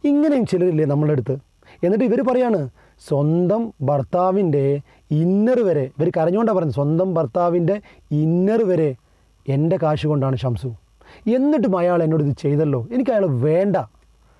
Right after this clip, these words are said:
എന്ന് പറഞ്ഞ് അവർ പൊട്ടി പൊട്ടി കരഞ്ഞു. ഞാൻ അവരെ ആശ്വസിപ്പിച്ചു, അതല്ലാണ്ട് നമുക്ക് വേറെ മാർഗ്ഗമില്ലല്ലോ. ഒന്ന് ആലോചിച്ച് നോക്കൂ നിങ്ങൾ,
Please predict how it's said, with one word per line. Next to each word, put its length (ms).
എന്ന് 220
പറഞ്ഞ് 180
അവർ 180
പൊട്ടി 260
പൊട്ടി 300
കരഞ്ഞു. 320
ഞാൻ 160
അവരെ 160
ആശ്വസിപ്പിച്ചു, 540
അതല്ലാണ്ട് 320
നമുക്ക് 180
വേറെ 180
മാർഗ്ഗമില്ലല്ലോ. 640
ഒന്ന് 200
ആലോചിച്ച് 400
നോക്കൂ 140
നിങ്ങൾ, 260